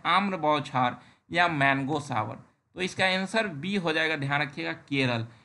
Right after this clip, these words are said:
ठीक है, तो आम्र वर्षा केरल में जो है हो जाता है। तो इस प्रकार जो है वो ध्यान रखना है कि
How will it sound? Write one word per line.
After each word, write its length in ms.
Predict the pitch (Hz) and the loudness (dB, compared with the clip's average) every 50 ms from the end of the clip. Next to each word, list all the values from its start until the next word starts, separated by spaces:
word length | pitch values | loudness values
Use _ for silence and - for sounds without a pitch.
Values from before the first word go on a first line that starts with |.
| _ _ - | _ _ -10
ठीक 160 | 254 - - | -8 -4 -2
है, 80 | - 127 127 - - - _ _ _ - | -2 -2 -4 -6 -16 -20 _ _ _ 0
तो 120 | 220 247 277 - - - | 2 2 2 2 0 0
आम्र 300 | 170 196 226 254 269 254 | 2 4 4 4 4 2
वर्षा 380 | 214 190 190 185 185 - 202 202 | 4 4 4 2 2 0 -2 -2
केरल 480 | 196 - 180 180 180 180 185 190 196 190 - - - _ _ _ _ _ 151 139 _ _ | -2 -2 -2 0 2 2 2 0 0 -4 -10 -16 -20 _ _ _ _ _ -20 -20 _ _
में 340 | 147 165 170 175 175 180 190 | -12 -10 -8 -4 -2 -2 0
जो 140 | 175 190 190 | 0 0 0
है 180 | 180 175 160 147 131 - - - - _ - | 0 0 -2 -2 -4 -10 -18 -20 -14 _ -2
हो 100 | 185 208 | 0 4
जाता 320 | 208 196 185 - - 165 | 4 4 4 4 4 4
है। 100 | 151 151 151 | 4 4 2
तो 180 | - 196 202 - - | 0 -4 -6 -4 -2
इस 180 | 247 285 262 | -2 -2 -2
प्रकार 440 | - - 220 185 - 180 170 180 196 | -2 -2 -2 0 2 4 4 4 4
जो 120 | 190 190 180 | 4 0 0
है 180 | 165 143 127 123 127 - | 0 0 0 0 -2 -6
वो 120 | - 160 170 | -8 -6 -4
ध्यान 260 | 165 165 160 170 180 | -2 0 0 2 2
रखना 240 | 180 180 - 185 180 | 2 0 0 0 0
है 80 | 185 | 0
कि 160 | 180 180 180 | 0 -4 -10